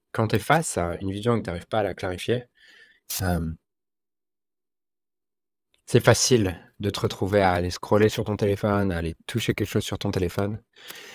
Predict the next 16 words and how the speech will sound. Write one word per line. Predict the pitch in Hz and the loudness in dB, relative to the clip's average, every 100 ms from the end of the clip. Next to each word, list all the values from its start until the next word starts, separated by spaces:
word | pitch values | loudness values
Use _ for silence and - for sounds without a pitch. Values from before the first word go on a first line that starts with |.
| - - | -10 -2
mais | 98 90 | -2 -2
ça | - | -4
t'aide | 95 92 | -6 -2
pas | 104 | 0
vraiment. | 104 87 87 82 - - _ | 2 0 -4 -10 -18 -20 _
Et | 101 | 0
donc, | 98 98 - - | 0 0 -4 -2
peut-être | - 117 - | 4 4 6
que | 101 92 - _ _ _ - | 2 2 -2 _ _ _ -4
une | 104 | -2
des | 101 | 0
choses | - 113 - | 2 0 -2
qui | 92 | -6
peut | 92 | -4
t'aider, | 92 90 90 - _ _ _ - _ _ _ 90 | -2 -2 -2 -6 _ _ _ -20 _ _ _ -6
euh, | 90 | -4